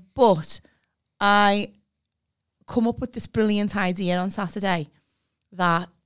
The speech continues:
so there should be two separate versions of toilets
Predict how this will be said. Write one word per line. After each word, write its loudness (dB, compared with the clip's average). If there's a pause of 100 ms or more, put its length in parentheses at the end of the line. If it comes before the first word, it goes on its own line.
(160)
so 0
there -14
should -2
be -2
two -2
separate -2 (100)
versions 0
of -8
toilets -4